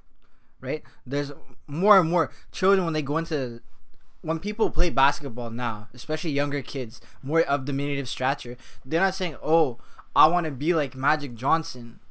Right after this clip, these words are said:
No, what they're saying is, "I wanna be like Curry." The thing is now, when Curry came in, when he became an M V P, when he became a champion, he showed that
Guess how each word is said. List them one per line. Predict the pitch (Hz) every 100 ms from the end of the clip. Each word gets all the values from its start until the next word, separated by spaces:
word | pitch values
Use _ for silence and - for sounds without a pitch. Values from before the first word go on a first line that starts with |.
| -
No, | 135 202
what | 170 -
they're | 147
saying | 180
is, | 156
"I | 151
wanna | 185
be | 160 175
like | 165
Curry." | - 170 156 117 - - - -
The | -
thing | - 226
is | 190
now, | 151 170 143
when | 139
Curry | 202 190
came | - 170 165
in, | 123 - - - - - - - - - - - - - - - -
when | 135
he | 160
became | 170 180 175
an |
M | 151 143
V | 139
P, | -
when | 131
he |
became | 139 156 160
a |
champion, | 131 151 156 123
he | 120 165
showed | - 175 127
that | 110